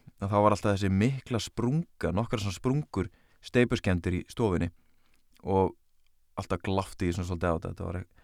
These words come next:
eitthvað mjög spes við þetta og upplifði mér þessa jarðskjálfta á álfaskeiðinu. En snilldin við þetta listaverk var það,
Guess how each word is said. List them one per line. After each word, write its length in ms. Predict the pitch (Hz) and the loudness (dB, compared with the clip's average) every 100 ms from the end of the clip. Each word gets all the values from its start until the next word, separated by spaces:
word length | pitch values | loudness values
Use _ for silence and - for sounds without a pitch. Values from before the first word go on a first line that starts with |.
| _ _ _ | _ _ _
eitthvað 280 | - 92 95 | -4 0 4
mjög 260 | 107 98 | 6 4
spes 300 | - 104 92 | 2 -2 0
við 100 | 90 | -2
þetta 240 | 90 - 90 _ _ _ _ _ _ _ _ - - - _ _ _ _ 98 | -4 -6 -10 _ _ _ _ _ _ _ _ -20 -20 -20 _ _ _ _ 0
og 260 | 95 92 - _ 113 | 2 2 -2 _ -2
upplifði 360 | - 95 90 | 0 2 2
mér 120 | 87 | 2
þessa 140 | 85 90 | 2 2
jarðskjálfta 400 | 87 - 90 95 | 2 0 -4 -2
á 40 | 87 | -2
álfaskeiðinu. 480 | 87 - 90 92 - | -4 -4 -6 -6 -2
En 220 | 101 107 - _ _ _ _ _ _ _ _ _ | 2 4 2 _ _ _ _ _ _ _ _ _
snilldin 540 | - 120 127 - 135 | 0 2 2 2 0
við 60 | 104 | 2
þetta 140 | 95 | 0
listaverk 360 | 107 - 80 - | -2 -4 -6 -2
var 140 | 104 | -2
það, 240 | - 80 | -2 -4